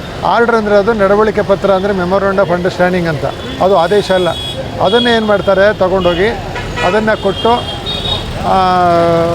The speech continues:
ಎಂಟ್-, ಎಂಟನೇ ತಾರೀಕು ಅವ್ರು ಆಚೆ ಬರುತ್ತೆ. ಎಂಟನೇ ತಾರೀಕು ಸಂಜೆ ಅವ್ರದ್ದು ನಡವಳಿಕೆ ಪತ್ರ ಬರುತ್ತೆ. ಮೂರೇ ಗಂಟೆಗೆ ರಾತ್ರೋರಾತ್ರಿ ಮೂರ್ತಿ ಉದ್ಭವ ಆಗಿಬಿಡುತ್ತೆ. ಎಲ್ಲರನ್ನೂ ಒಗ್ಗೂಡಿಸಿ ಈ ವಿಜೃಂಭಣೆಯಿಂದ ಮಾಡ್ಬೋದಾಗಿತ್ತು. ಅಥವಾ ಅದನ್ನು ಮೈಸೂರು ಅರಮನೆ, ಮೈಸೂರು ಪಾರಂಪರಿಕತೆಗೆ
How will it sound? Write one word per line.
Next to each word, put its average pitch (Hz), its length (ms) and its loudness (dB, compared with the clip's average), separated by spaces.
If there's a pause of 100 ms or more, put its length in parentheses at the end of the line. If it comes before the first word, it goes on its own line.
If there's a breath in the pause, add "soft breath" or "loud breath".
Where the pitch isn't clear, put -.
(140)
ಎಂಟ್-, 233 320 0
ಎಂಟನೇ 220 360 0
ತಾರೀಕು 208 360 2
ಅವ್ರು 196 160 4
ಆಚೆ 202 240 2
ಬರುತ್ತೆ. 156 580 0 (220)
ಎಂಟನೇ 262 220 0
ತಾರೀಕು 240 260 2
ಸಂಜೆ 226 240 0
ಅವ್ರದ್ದು 220 340 4
ನಡವಳಿಕೆ 220 420 2
ಪತ್ರ 214 280 0
ಬರುತ್ತೆ. 202 420 2 (260)
ಮೂರೇ 254 260 4
ಗಂಟೆಗೆ 240 300 2
ರಾತ್ರೋರಾತ್ರಿ 208 640 2
ಮೂರ್ತಿ 208 320 2
ಉದ್ಭವ 185 400 2
ಆಗಿಬಿಡುತ್ತೆ. 143 720 -4 (560)
ಎಲ್ಲರನ್ನೂ 220 360 2
ಒಗ್ಗೂಡಿಸಿ 208 640 2 (400)
ಈ 170 40 4
ವಿಜೃಂಭಣೆಯಿಂದ 196 760 2
ಮಾಡ್ಬೋದಾಗಿತ್ತು. 165 840 0 (440)
ಅಥವಾ 233 280 2
ಅದನ್ನು 233 320 2
ಮೈಸೂರು 240 720 2
ಅರಮನೆ, 208 640 0
ಮೈಸೂರು 202 440 2
ಪಾರಂಪರಿಕತೆಗೆ 185 1120 2